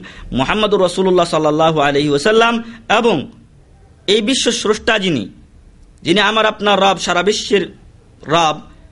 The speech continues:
সেই মহান রব্বুল আলামিন যখন এই দোয়ার কথা তার পবিত্র গ্রন্থ আল কোরআনুল কারীমে উল্লেখ করেছেন, তখন অবশ্যই এই দোয়ার গুরুত্ব বেড়ে গেছে। এরপর আলোচনা করব আপনাদের সামনে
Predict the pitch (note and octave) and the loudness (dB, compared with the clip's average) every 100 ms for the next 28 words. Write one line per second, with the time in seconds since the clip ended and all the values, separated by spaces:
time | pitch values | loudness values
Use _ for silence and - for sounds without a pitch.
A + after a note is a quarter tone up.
0 | - - - E3+ F3+ G3+ G#3+ F#3+ F#3+ D#3+ | -20 -6 -2 0 0 0 0 0 2 2
1 | E3 G#3 A3+ A3+ F#3+ E3 D#3+ D#3+ D3+ D3+ | 0 -2 -4 -4 -2 -2 0 0 0 -2
2 | D3+ C#3 C3+ - - - D#3 G#3 G3 E3 | -2 0 -2 -6 -12 -6 -4 0 0 2
3 | E3+ D#3+ E3 E3 E3 - - G#3+ A3+ A3 | 0 2 2 2 0 -12 -2 0 2 2
4 | A3 G#3 G3 G3 E3+ D#3+ D#3 D3+ G#3 - | 2 2 0 0 0 0 2 2 0 0
5 | F3+ D3+ C3+ B2+ A#2 - - - D#3+ E3 | -2 0 -2 -4 -6 -14 -20 -2 0 2
6 | D#3 - C#3+ F3+ F#3 - F4 C3 G#2 - | 0 0 0 0 0 2 2 2 -4 -16
7 | - - - C#3 B2 C3+ B2+ A#2 G#2 G#2+ | -20 -6 -2 0 0 2 2 2 -2 -4
8 | B2 A#2+ - E3+ F#3+ A3 D#3+ A2+ - F#2 | -4 -4 -4 2 4 4 2 -2 -6 -8
9 | F2+ - - - - - - B3 B3 B3+ | -10 -16 -20 -20 -20 -4 0 2 2 0
10 | G3+ G#3 G#3+ B3+ B3+ A3 F#3 E3+ F3 D#3 | 0 0 0 0 2 0 0 -2 -4 -4
11 | D3 D3+ C#3 C#3+ F#3 | -4 -4 -2 -2 -4